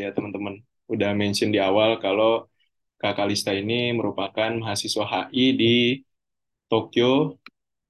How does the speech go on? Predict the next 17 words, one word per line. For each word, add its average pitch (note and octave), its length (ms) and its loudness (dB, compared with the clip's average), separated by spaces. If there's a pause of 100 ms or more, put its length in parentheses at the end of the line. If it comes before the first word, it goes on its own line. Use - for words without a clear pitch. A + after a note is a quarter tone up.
(500)
International A#2+ 640 0
University. G2 800 -2
Nah, F#2+ 240 -4
aku C3+ 320 -2
tertarik A#2 480 -2
nih B2+ 240 2
buat G2 240 0
nanya G2 320 -8
ke G2+ 160 -10
Kalista G2 720 -2
gitu. G#2 320 -8 (880)
Jadi A#2+ 160 4
gimana A#2+ 320 4
sih C3 160 0
Kak C3+ 160 2
ceritanya B2 400 4
bisa G#2 480 2